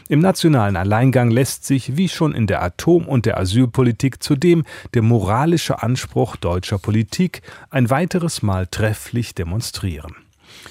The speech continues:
Das Straubinger Tagblatt meint, zwei Dinge darf die Politik dabei nicht übersehen. Erstens müssen die entstehenden Kosten an anderer Stelle und sozial gerecht ausgeglichen werden. Und zweitens müssen Investitionen in Forschung und Entwicklung steigen,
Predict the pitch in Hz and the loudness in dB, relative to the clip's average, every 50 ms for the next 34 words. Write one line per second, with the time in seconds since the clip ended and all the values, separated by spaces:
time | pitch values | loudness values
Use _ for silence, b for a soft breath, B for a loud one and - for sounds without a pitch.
0 | B B B B B B - 131 - - - 202 208 180 156 120 104 - - 101 | B B B B B B -4 -4 -2 2 2 2 4 4 4 2 2 2 0 -2
1 | 101 - - 117 107 120 120 127 131 135 - - B B B B B B B B | 0 0 -2 0 2 2 2 2 2 0 0 -4 B B B B B B B B
2 | B - - - 190 190 185 156 165 160 143 120 127 113 - - 131 120 - 127 | B -12 -2 0 2 2 4 4 4 4 4 4 4 2 2 2 0 0 2 2
3 | 117 117 101 - 117 104 - 113 107 95 104 104 107 107 107 95 - - 160 151 | 2 4 2 2 0 2 0 0 2 2 2 2 2 2 2 0 -2 -4 0 2
4 | 131 143 139 117 117 113 92 82 78 87 110 - - - 151 156 160 151 - - | 2 2 4 2 2 0 0 -2 -6 -10 -12 -6 0 2 4 4 4 2 -2 -2
5 | - 170 160 - - - 127 117 - - 110 104 92 98 104 - - 131 135 135 | -2 -2 -2 -2 -2 -2 -2 0 0 -2 -2 -2 -2 -2 -4 -4 0 0 2 2
6 | 123 107 98 92 - 139 143 - - - 117 113 - - 127 151 156 156 147 143 | 2 2 0 0 -2 -2 -2 -2 0 0 0 0 2 2 4 4 6 6 4 4
7 | 147 127 - - 143 135 143 147 - - 156 175 190 - - 120 120 113 98 - | 2 2 2 2 2 4 4 2 4 4 2 2 2 0 -2 -2 -2 -2 -2 -2
8 | - - 123 117 110 104 95 92 90 95 127 120 - - - - 135 147 143 - | -2 0 2 2 2 0 -2 -4 -2 -2 -2 -4 -4 -6 0 2 2 2 4 2
9 | - 135 120 120 101 107 110 101 90 92 80 78 80 80 - - 131 117 - - | 0 2 2 0 0 0 0 0 0 -2 -4 -6 -8 -6 0 0 0 0 0 0
10 | - 139 131 131 143 - - 180 156 - - 131 135 151 - - 151 143 - 127 | 2 2 4 4 2 0 0 -2 -2 -4 -2 0 0 0 0 -2 -4 -4 -4 -4
11 | 113 110 101 - - 107 - - - 151 160 160 165 156 139 107 104 - - - | -2 -4 -4 -4 -6 -6 -4 0 2 4 4 4 4 2 2 0 -2 -2 0 2
12 | 135 143 135 113 - 151 143 123 101 107 98 101 113 113 123 151 - - 117 107 | 2 2 2 0 0 0 0 0 -2 -2 0 0 2 2 2 0 0 0 0 0
13 | 101 - - - 120 120 135 147 160 151 | 0 2 2 2 2 4 4 4 2 2